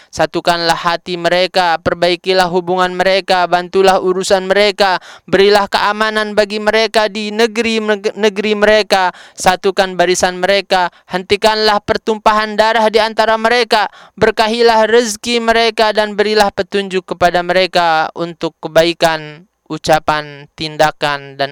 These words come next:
akhlak. Maha suci Tuhanmu,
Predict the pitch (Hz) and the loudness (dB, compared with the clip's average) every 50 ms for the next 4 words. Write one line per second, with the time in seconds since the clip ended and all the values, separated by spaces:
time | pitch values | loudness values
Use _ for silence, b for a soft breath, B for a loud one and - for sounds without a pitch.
0 | - - - - - 156 151 151 143 139 - _ _ _ _ _ _ _ _ _ | -6 -8 -6 -4 -2 0 0 0 -2 -4 -8 _ _ _ _ _ _ _ _ _
1 | _ _ _ _ _ _ _ _ _ _ _ - 160 165 160 151 - - 160 - | _ _ _ _ _ _ _ _ _ _ _ -6 -4 -2 -2 -2 -4 -6 -8 -8
2 | - 160 151 147 143 139 131 139 143 _ - 165 147 160 165 160 160 156 151 151 | -8 -6 -6 -6 -6 -6 -8 -12 -16 _ -14 -8 -4 -2 -2 -4 -4 -6 -12 -14
3 | 143 139 135 - - | -14 -14 -16 -20 -20